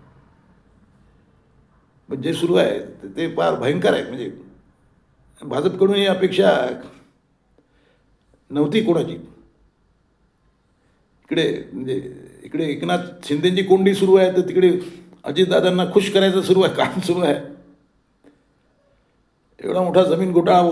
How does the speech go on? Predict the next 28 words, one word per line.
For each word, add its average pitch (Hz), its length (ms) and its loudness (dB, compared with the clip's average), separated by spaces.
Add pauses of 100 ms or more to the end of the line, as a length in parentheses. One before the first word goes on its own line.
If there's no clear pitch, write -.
गाजतोय, 143 480 2
त्यात - 160 -8
तो - 180 -10
खरा 143 160 -2
आहे, 170 280 2
खोटा 151 180 0
आहे, 170 320 -2
काय 156 240 -2
जे 165 220 -8 (240)
की 147 140 -4
त्यात 151 160 -4
राजकीय 139 440 0
आहे, 156 420 -2 (880)
राजकारण 160 380 -2
आहे 165 120 0
त्यामागे, 147 420 -2 (480)
ती 147 60 -10
गोष्ट 160 240 0
वेगळी 185 300 8
आहे. - 140 -8 (1200)
परंतु 147 180 -2
त्यात 180 220 2 (3250)
बापलेकांना 180 640 -2
जे 123 420 0 (1600)
कव्हर 160 240 2
केलं 170 200 2
जात 135 240 -4
आहे, 90 260 -8